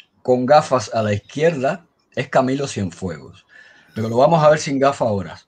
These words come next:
Mm, me parece que tengo otra foto de, de esa, detrás de esta.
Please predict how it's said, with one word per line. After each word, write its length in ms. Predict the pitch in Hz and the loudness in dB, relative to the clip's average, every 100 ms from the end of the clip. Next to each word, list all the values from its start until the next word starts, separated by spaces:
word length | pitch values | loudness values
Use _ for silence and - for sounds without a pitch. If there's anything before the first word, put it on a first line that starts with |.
| _ _ _ | _ _ _
Mm, 680 | 107 107 107 104 98 101 101 | -10 -6 -6 -6 -8 -12 -12
me 60 | 98 | -10
parece 260 | 110 151 | -10 -10
que 100 | 131 | -10
tengo 240 | 110 123 120 | -8 -8 -8
otra 200 | 104 101 | -10 -12
foto 360 | - 101 92 | -12 -12 -10
de, 240 | 87 87 - 85 - 85 | -12 -14 -18 -20 -20 -16
de 180 | 90 | -14
esa, 260 | 85 - - _ _ _ _ _ _ _ | -14 -16 -20 _ _ _ _ _ _ _
detrás 400 | 95 95 110 107 | -10 -8 -6 -4
de 100 | 92 | -6
esta. 320 | 85 - - | -10 -20 -20